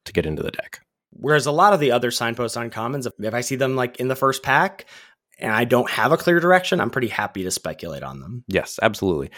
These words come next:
Speaker 1: And then the last blue deck is blue-black proliferate burn, again, which wins by poison more often than not and is a very real deck to draft. I just think is a tier two deck in the format. Like, even, even when it's open, like, a lot of times you're just gonna struggle to face, you know, red-green decks. They just
Speaker 2: Yeah.
Speaker 1: clock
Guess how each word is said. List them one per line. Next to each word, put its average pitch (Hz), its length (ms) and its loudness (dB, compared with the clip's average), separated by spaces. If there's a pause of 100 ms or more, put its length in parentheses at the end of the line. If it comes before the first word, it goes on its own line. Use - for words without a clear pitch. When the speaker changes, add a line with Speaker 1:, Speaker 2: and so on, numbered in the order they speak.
(220)
Speaker 1:
And 151 120 8
then 180 80 6
the 190 60 8
last 202 300 6
blue 135 160 2
deck 120 260 6
is 98 80 0
blue-black 98 640 2
proliferate 95 640 2
burn, 92 580 2
again, 98 280 2
which 104 180 -4
wins 123 220 2
by 104 120 4
poison 107 440 -4
more 98 200 -2
often 95 240 -2
than 87 100 -8
not 147 300 2
and 107 160 -2
is 127 140 0
a 101 80 0
very 123 320 2
real 139 220 -2
deck 135 220 -2
to 127 60 -4
draft. 123 440 0 (180)
I 107 40 4
just - 140 -4
think 95 280 2 (220)
is 98 500 2 (160)
a 101 100 2
tier 95 300 2
two 90 360 2
deck 82 280 0
in 95 100 -2
the 85 60 -2
format. 76 420 -4
Like, 90 140 -10
even, 98 420 0
even 101 240 2
when 92 100 2
it's 92 120 -2
open, 90 440 2 (120)
like, - 80 -16
a 90 40 -6
lot 98 160 4
of 90 60 -4
times 87 300 0
you're 95 100 2
just 98 120 -8
gonna 135 220 2
struggle 92 420 2
to 80 80 -4
face, - 640 -4
you 90 80 -8
know, 85 120 -8
red-green 90 420 -2
decks. 82 220 -8
They 95 120 0
just 98 180 4
Speaker 2:
Yeah. 87 160 4
Speaker 1:
clock 92 480 0